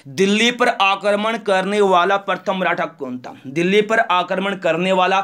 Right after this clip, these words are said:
प्रथम मराठा कौन था? बाजीराव प्रथम। कौन था फ्रेंड्स? बाजीराव प्रथम था। सी होगा राइट आंसर यहाँ पर, बाजीराव प्रथम। देखिए नेक्स्ट क्वेश्चन देखिएगा, चलिए, मौलिक अधिकार किस देश के संविधान से लिया गया है?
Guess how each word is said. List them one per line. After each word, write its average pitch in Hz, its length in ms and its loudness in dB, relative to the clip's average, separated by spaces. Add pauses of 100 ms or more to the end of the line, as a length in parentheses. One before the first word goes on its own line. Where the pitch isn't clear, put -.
(260)
प्रथम 226 400 0 (200)
मराठा 196 400 0
कौन 190 280 -6
था? 240 440 0
बाजीराव 190 640 0
प्रथम। 180 400 -4 (180)
कौन 185 200 0
था 220 140 4
फ्रेंड्स? 220 420 -4 (240)
बाजीराव 202 680 2 (220)
प्रथम 208 360 0
था। 226 200 2
सी 220 200 -4
होगा 196 420 2
राइट 185 200 0
आंसर 180 280 -2
यहाँ 180 180 2
पर, 180 320 2
बाजीराव 180 760 2
प्रथम। 156 440 -4 (420)
देखिए 185 260 0
नेक्स्ट 208 160 0
क्वेश्चन 208 180 -2
देखिएगा, 180 260 2
चलिए, 131 260 -8 (500)
मौलिक 208 480 2
अधिकार 190 500 0 (200)
किस 233 240 0
देश 196 280 2
के 226 120 -2
संविधान 202 460 0
से 196 140 -4
लिया 190 180 2
गया 190 160 0
है? 196 180 -4